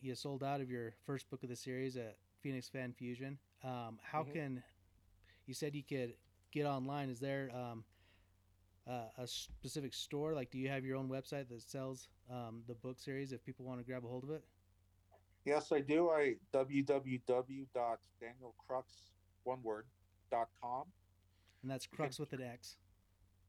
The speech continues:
Speaker 2: With an X. And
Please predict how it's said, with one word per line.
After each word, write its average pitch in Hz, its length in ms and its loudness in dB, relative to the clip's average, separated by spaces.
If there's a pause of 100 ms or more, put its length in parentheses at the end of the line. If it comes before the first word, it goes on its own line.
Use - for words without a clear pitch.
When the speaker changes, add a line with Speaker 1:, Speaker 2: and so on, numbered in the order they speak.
(200)
Speaker 2:
With 127 140 0
an 123 140 -2
X. - 340 -6 (2000)
And 139 560 2